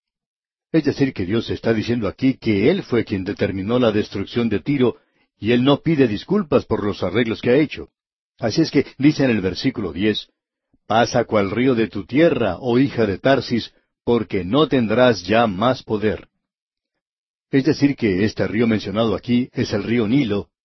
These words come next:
y como el Nilo se desbordaba por sus orillas, la colonia de Tarsis ahora está libre de hacer las cosas como le plazca.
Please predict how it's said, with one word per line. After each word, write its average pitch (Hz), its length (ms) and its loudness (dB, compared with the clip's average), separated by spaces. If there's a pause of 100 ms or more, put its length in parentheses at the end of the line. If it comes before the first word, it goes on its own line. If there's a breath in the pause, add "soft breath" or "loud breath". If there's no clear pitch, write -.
(120)
y 110 80 -6
como 101 220 -4
el 87 80 -6
Nilo 147 240 2
se 123 140 -2
desbordaba 101 640 0
por 101 140 -8
sus 92 200 -10
orillas, 131 480 0 (360 soft breath)
la 117 160 -2
colonia 165 420 -2
de 104 120 0
Tarsis 139 420 -2
ahora 117 220 2
está 104 220 -4
libre 156 260 0
de 104 100 0
hacer 120 280 -2
las 98 180 -4
cosas 123 560 -2
como 131 220 2
le 131 100 2
plazca. - 460 -2